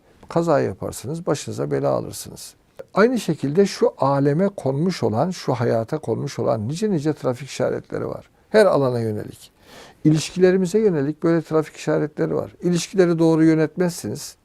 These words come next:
doğru cümle kurmazsınız mesela, doğru davranış göstermezsiniz, başınıza bela alırsınız. Onun için efendim çoğu zaman, çoğu zaman başımıza gelen musibetlerin çoğu, belki tamamına yakını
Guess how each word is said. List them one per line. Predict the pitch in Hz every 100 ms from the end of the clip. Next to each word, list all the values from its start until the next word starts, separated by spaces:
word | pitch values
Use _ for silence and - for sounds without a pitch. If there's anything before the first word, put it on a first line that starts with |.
| _ -
doğru | 131 139
cümle | 123 120 127
kurmazsınız | - 120 110 120 - 110 92
mesela, | 98 - 82 87 -
doğru | 135 135 127
davranış | 117 113 113 -
göstermezsiniz, | 110 - 110 107 117 - 85 95 - - _ -
başınıza | 151 123 113 101 123
bela | 117 117
alırsınız. | 117 101 - 110 - - _ _ - -
Onun | 143 202
için | 185 156 - _ _ _ _ _ - -
efendim | 120 117 101 117 302 - _ _ _ -
çoğu | - 190 233
zaman, | 143 104 185 285 -
çoğu | - 120 143
zaman | 120 87 98 - _ _ - _ -
başımıza | 135 - 170 170
gelen | 175 135 131
musibetlerin | 127 117 - 110 107 - 113 127 - 135 156 135 -
çoğu, | - 247 262 120 160 185 -
belki | 147 117 - - _ _ _ _ _ _ _ -
tamamına | 135 190 160 123 110
yakını | 104 98 101 147 196